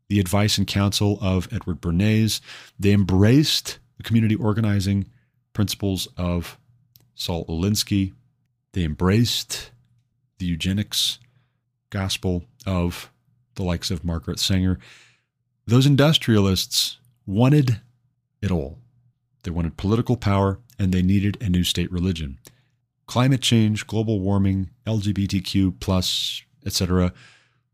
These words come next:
This is the new state religion that they settled on, and they keep pushing the envelope because there's still more profit to squeeze from society and from the world. If you only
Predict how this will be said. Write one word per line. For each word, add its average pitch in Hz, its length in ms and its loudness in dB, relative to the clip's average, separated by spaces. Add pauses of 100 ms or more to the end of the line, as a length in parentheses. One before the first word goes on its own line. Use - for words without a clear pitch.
(100)
This 113 260 2
is 117 240 4
the 110 120 0
new 104 120 4
state 101 280 0
religion 110 460 2
that 95 140 -2
they 98 100 0
settled 123 420 0
on, 87 340 0 (180)
and 98 120 0
they 101 220 2
keep - 380 0
pushing 147 400 2
the 98 140 -2
envelope 92 580 -2
because 92 480 -2 (840)
there's 104 220 2
still 147 380 4
more 123 760 4 (580)
profit - 600 -4 (380)
to - 100 -10
squeeze 95 500 2
from 78 460 -4 (920)
society 78 720 -4
and 87 160 -4
from 80 200 -4
the 80 80 -4
world. 85 480 -4 (720)
If 104 160 -2
you 143 160 6
only 120 480 4